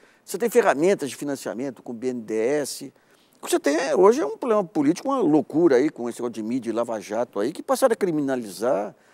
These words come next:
até financiamento à exportação tá criminalizado, né? Ah, a Lava Jato contaminou aí,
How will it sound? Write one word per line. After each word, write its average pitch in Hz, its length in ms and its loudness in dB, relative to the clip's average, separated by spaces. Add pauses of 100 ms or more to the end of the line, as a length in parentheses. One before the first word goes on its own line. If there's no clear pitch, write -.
(160)
até - 200 -2
financiamento 196 460 2
à 190 40 2
exportação 156 480 -2
tá 240 80 0
criminalizado, 139 720 -4
né? 113 140 -16 (480)
Ah, 98 160 -2
a 85 40 -8
Lava 123 220 2
Jato 123 320 2
contaminou 117 640 0
aí, 120 320 -4